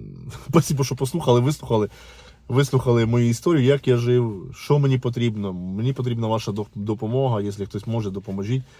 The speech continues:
Якщо вам така історія була інтересна, я будем ще так розмовляти з вами. Так що всім гарного вечора, спасибо, що були зі мною, спасибо, що пл-, провели мене на футбол. Люблю, цілую вас, гарного, гарного вам відпочинку.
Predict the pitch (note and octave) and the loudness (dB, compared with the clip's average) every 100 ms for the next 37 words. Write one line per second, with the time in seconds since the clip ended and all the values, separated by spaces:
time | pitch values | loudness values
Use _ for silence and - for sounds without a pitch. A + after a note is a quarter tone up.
0 | - - - _ _ - B2 B2 A#2+ A#2 | -20 -20 -20 _ _ -8 0 4 4 2
1 | B2 B2 A#2+ A2+ - B2 A2+ A#2 C3 D4 | 0 0 0 -2 0 2 2 0 0 -4
2 | B3+ A2+ G2+ G2 A2+ D3 D#3+ D#3 C#3+ B2+ | -4 -4 -4 -4 -2 -2 -2 -2 -2 -4
3 | - G2+ A2 A#2+ - C3+ B2+ A#2 A#2 B2+ | -12 -12 -8 -8 -6 -8 -6 -2 0 0
4 | G#2 F#2+ F#2+ - A2+ - A2 - - - | 0 -4 -6 -8 -6 -4 -4 -6 -20 -20
5 | - - D3 C3+ C#3+ C#3 C3 C3 C#3+ D#3 | -18 -2 2 6 6 6 4 4 4 2
6 | A2+ G2 B2 - G#2+ G2+ G#2+ A2+ G#2 A2 | 0 -4 -4 -2 -4 -4 -2 0 0 0
7 | A#2 C3 B2 - G2+ A2 G#2 - G2 A2 | 0 0 0 -4 -6 -6 -6 -8 -4 -4
8 | G#2+ A#2 A2+ A2+ G#2 G2+ G2+ - G2+ A2+ | -2 -2 0 0 -2 -2 -4 -8 -6 0
9 | C3+ C3+ - - - - A#2 A#2 A#2 - | 0 0 -10 -20 -14 0 2 4 2 2
10 | A2+ C#3 C3 G2 F#2 G2 B2 A#2+ A2+ A2 | 2 6 6 4 0 4 4 4 0 0
11 | G#2 - - _ _ _ _ _ - G#2 | -4 -8 -20 _ _ _ _ _ -4 0
12 | B2 A#2 G#2 G2 G2 F#2 F2+ _ _ _ | 2 0 -2 -2 -2 -4 -8 _ _ _
13 | - G2+ G#2 - F#2+ E2+ E2+ | -10 -8 -8 -8 -8 -10 -16